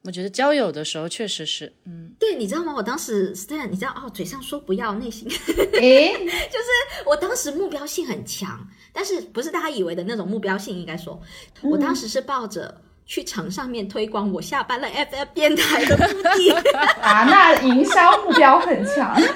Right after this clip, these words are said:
Speaker 3: 事业心也太强。
Speaker 2: 我觉得我好婊哦。<laughs> 就是我放着自己美美的自拍照哦，然后去吸引那些异性哦，然后下面的简介就是说，呃，我正在运营一个播客，<laughs> 名字叫我下班了F M。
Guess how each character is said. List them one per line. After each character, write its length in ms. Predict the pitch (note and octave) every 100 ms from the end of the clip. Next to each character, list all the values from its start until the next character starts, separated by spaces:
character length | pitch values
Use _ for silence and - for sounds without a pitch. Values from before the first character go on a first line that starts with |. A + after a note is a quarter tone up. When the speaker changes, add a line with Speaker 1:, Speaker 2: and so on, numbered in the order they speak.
| G4+ B4 B4 - - G#4 B4 _ - A4 -
Speaker 3:
事 280 | - G4
业 180 | E4+ E4+
心 220 | - F4
也 160 | F4+ A3
太 240 | D#4+ B3
强。 260 | - - - - - A4
Speaker 2:
我 60 |
觉 140 | E4+ E4+
得 80 |
我 100 | D#4+
好 180 | F4 C#4+ -
婊 160 | G4+ -
哦。 260 | A#4 - - - F#4 -
<laughs> 320 | G4+ F#4 B3+ G#3
就 60 |
是 180 | G3 G#3+ -
我 120 | A3+
放 240 | A#3+ E4+ E4+
着 120 | C4
自 160 | D#4+ E4+
己 120 | C#4
美 220 | G#3 F#3
美 140 | A#3+ G3+
的 120 | F3+
自 180 | F#3 B3
拍 220 | A3 F3
照 260 | F#3 G#3+ F3
哦， 320 | E3 D#3+ E3
然 100 | E3+
后 120 | A3+
去 160 | A3+ A#3+
吸 300 | G#3+ - B3
引 120 | G#3
那 80 | F#3
些 160 | F#3+ G3+
异 160 | G#3+
性 320 | G#3 - G3
哦， 280 | E3+ E3+ E3 - - -
然 120 | A3
后 60 |
下 160 | B3+ D#4+
面 160 | C4+ B3
的 80 |
简 220 | A3 F#3+ F3+
介 140 | A3
就 120 | A#3
是 120 | A#3+
说， 280 | A#3+ A#3 A3+ A3+ -
呃， 200 | B3 A#3+
我 140 | F#3+ F3+
正 120 | C#4+
在 120 | C#4+
运 80 | D#4
营 240 | D4+ A#3
一 60 | A3
个 100 | A3
播 340 | - D#4 C#4
客， 80 | F4+ - A4+ F#4 -
<laughs> 320 | - D4+ B3
名 260 | A3 C#4 E3+
字 100 | G3+
叫 240 | - G4 F4+
我 180 | C#4+ B3+
下 280 | A#4+ G4+
班 160 | G4+ F4+
了 140 | A4
F 300 | F#4 G4 G#4 A4
M。 480 | G#4+ B4 B4 -